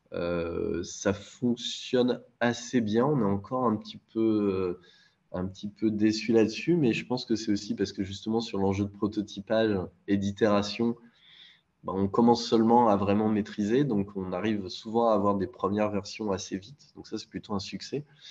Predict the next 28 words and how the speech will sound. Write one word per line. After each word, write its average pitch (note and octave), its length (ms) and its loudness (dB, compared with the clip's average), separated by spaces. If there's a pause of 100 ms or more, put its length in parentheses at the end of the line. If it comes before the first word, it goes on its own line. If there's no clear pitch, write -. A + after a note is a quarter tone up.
(300)
Par - 120 -8
contre, A2 140 -2
sur G2+ 140 -4
la F#2 100 2
vraie F#2 240 2
version G2 380 0
finale, G#2 680 2
euh, F2+ 360 0 (680)
en G2 120 0
production, G#2 840 0
euh, F#2+ 140 4
qui - 180 -12
satisfait G2+ 520 -6
vraiment G2 320 0
tout G2+ 160 -8
le G#2 60 0
monde, A2+ 160 0
on F#2 160 -2
a, E2+ 460 -4
on E2+ 180 -10
a F2 40 -10
encore F#2 380 -8
pas G2+ 120 -2
mal F#2 200 4
de F2+ 100 2
temps - 180 -4
parce - 240 -6
que, F2+ 260 -2